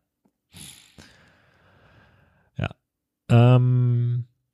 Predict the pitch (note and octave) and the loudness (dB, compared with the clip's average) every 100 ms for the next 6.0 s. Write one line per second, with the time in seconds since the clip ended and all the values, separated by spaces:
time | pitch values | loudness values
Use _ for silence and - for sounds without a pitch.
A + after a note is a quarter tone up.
0 | _ _ - - G2+ G#2+ F#2+ F#2+ D3 C#3+ | _ _ -14 -4 0 0 0 2 2 4
1 | B2+ F3 - C3+ C#3+ C#3+ - C3+ B2 C#3 | 4 4 2 0 2 2 0 -2 2 2
2 | D3+ C3 A#2 - - - - _ _ _ | 4 2 0 -2 -10 -18 -20 _ _ _
3 | _ _ - E2+ F#2 F2 E2+ F#2+ A2 D3+ | _ _ -10 -6 -6 -6 -4 0 4 4
4 | E3+ C3 B2+ A#2+ A#2 B2 A#2+ G#2 A#2+ A2+ | 4 2 2 0 4 4 2 0 0 2
5 | G#2+ G#2 A2 B2 A#2 F2 D#2 - - | 2 2 2 2 2 0 -6 -10 -16